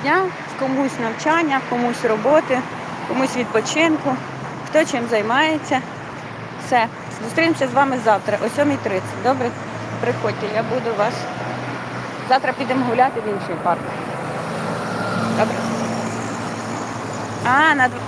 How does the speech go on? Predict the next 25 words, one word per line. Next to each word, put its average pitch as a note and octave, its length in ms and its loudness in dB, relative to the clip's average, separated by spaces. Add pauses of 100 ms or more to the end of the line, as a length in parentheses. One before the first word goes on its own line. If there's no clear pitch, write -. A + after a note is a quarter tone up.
а A3 80 2
що D4 180 -2
це C4+ 100 2
у B3 40 4
вас A#3+ 140 6
за A#3 100 2
школа? A3 400 4
На A3 100 4
другу C4+ 260 2
зміну C#4 400 4
чи A#3+ 160 -4
що? A3 340 0
<laughs> - 40 0 (760)
Ну F#4+ 140 4
тоді A4 240 6
добре, C#4 440 4
хай C#4 140 6
спить. B3 420 0 (1600)
Чудова B3+ 420 6
школа A3 380 2
на A3+ 100 0
дванадцять B3 500 4
тридцять. - 840 -4
Супер. B4+ 320 2 (680)
Клас. F#3+ 200 2